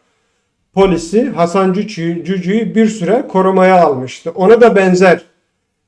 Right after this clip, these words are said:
bir uygulama yapılmıştı. Hasan Cücük bunları anlattığı için biliyorum. Yanına hiçbir elektronik, e, alet alma, bir süre bizimle gel. Çocuklarını da almışlardı. Onlar ba-, bir güvenli yere götürmüşlerdi. Onun hakkındaki tehdit çok daha ciddiydi.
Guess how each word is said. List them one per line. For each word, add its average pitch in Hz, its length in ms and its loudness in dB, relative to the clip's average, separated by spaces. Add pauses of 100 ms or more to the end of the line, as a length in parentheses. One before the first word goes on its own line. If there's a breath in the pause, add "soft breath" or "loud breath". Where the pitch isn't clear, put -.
(140)
bir 185 120 0
uygulama 170 580 0
yapılmıştı. 139 600 -4
Hasan 185 300 0
Cücük 175 260 -6
bunları 175 300 0
anlattığı 160 400 -4
için 175 320 -6
biliyorum. 143 500 -8 (300 loud breath)
Yanına 180 260 2
hiçbir 180 320 0
elektronik, 160 760 -4 (120)
e, 139 380 -2 (560)
alet 151 440 -2
alma, 208 440 0
bir 185 80 -2
süre 151 280 -6
bizimle 185 280 -4
gel. 214 360 2 (320)
Çocuklarını 175 600 0
da 165 60 2
almışlardı. 147 520 -4
Onlar 190 300 0
ba-, 175 400 -6
bir 180 140 -4
güvenli 175 300 0
yere 170 180 2
götürmüşlerdi. 143 760 -6
Onun 160 220 0
hakkındaki 147 800 -8
tehdit 175 340 -12
çok 180 200 -8
daha 165 260 -2
ciddiydi. 151 540 -8